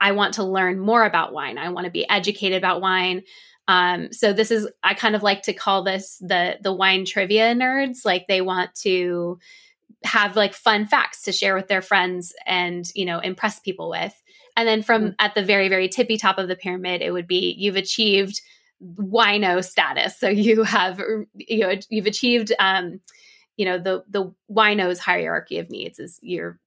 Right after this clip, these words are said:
Speaker 1: you're a full, full, full-blown wino.
Speaker 2: Yeah, you've signed up for your W set and you're walking down the road. <laughs>
Speaker 1: Exactly. <laughs> Yeah. You, you are fully bought in.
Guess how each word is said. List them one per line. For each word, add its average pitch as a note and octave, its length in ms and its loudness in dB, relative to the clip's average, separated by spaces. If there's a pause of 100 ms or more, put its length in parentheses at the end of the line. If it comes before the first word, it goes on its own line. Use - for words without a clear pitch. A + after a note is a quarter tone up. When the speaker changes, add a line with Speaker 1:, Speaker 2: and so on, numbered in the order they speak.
Speaker 1:
you're F3 440 -4
a F3+ 80 -8
full, B3 400 2
full, A#3 220 0 (100)
full-blown G#3+ 680 0 (240)
wino. F3+ 520 -8 (220)
Speaker 2:
Yeah, F#3+ 180 2
you've F3 240 -2
signed G#3 280 4
up G3+ 120 4
for G#3+ 100 -2
your F#3 140 0 (100)
W E3+ 280 0
set D#3 320 -2
and E3+ 100 -6
you're E3 320 -4
walking E3+ 360 -2
down D#3+ 200 0
the D3+ 80 -6
road. C#3+ 300 -2
<laughs> - 80 4 (540)
Speaker 1:
Exactly. B3+ 460 0
<laughs> C#4 140 -2
Yeah. A3 240 0 (680)
You, B3 100 -6
you G#3+ 300 -4
are F#3+ 160 -4
fully A#3+ 360 -2
bought G3 260 2
in. D#3 280 -10